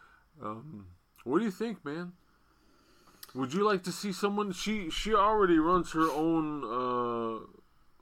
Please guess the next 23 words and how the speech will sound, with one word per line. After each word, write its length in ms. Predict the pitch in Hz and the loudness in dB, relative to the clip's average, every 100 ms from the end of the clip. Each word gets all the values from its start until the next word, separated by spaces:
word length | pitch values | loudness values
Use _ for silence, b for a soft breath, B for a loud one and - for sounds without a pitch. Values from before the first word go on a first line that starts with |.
| _ _ | _ _
little 320 | 127 139 143 | -4 0 0
fed. 540 | 127 - 139 127 110 107 | -2 -2 2 2 0 -2
Uh, 440 | 107 117 110 113 113 | -4 -4 -4 -6 -8
I 80 | 120 | -12
think 240 | - 135 | -10 -10
it's, 340 | 139 113 - - - _ - - | -10 -10 -14 -14 -16 _ -16 -10
uh, 320 | 120 120 113 - - - 98 | -10 -10 -12 -14 -20 -14 0
if 140 | 120 | 4
I'm 160 | 135 151 | 4 4
not 160 | 151 139 | 2 0
mistaken, 520 | 120 - 127 131 120 | -2 -2 -4 -4 -8
it's 180 | 117 120 | -8 -4
like, 220 | 117 110 - - b b b b b b b | -4 -4 -10 -16 b b b b b b b
uh, 260 | 120 113 104 | -4 -2 -2
Frontier 1000 | 101 - 131 127 147 139 135 135 131 131 113 | -4 -2 -2 -4 -6 -4 0 0 0 -2 -6
Championship 640 | - 131 131 123 - 117 | -8 -6 -6 -6 -6 -4
Wrestling 600 | 123 120 - 131 127 127 | -2 -2 -4 -8 -6 -6
or, 160 | 113 101 | -6 -6
or, 460 | 98 107 101 104 113 | -6 -4 -4 -4 -6
or 40 | |
something 320 | - 156 120 | -4 -8 -8
like 260 | 92 101 - | -10 -12 -10
that. 240 | 95 87 | -8 -8